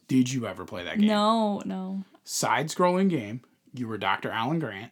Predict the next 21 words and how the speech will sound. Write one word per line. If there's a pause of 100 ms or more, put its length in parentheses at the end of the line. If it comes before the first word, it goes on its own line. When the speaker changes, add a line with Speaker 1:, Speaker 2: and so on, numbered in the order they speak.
(140)
Speaker 1:
I
believe,
ninety-five
percent, (380)
Doctor
Alan
Grant, (420)
and
you
had,
like,
a, (1800)
you
had
a
gun, (180)
and
the
gun
you
had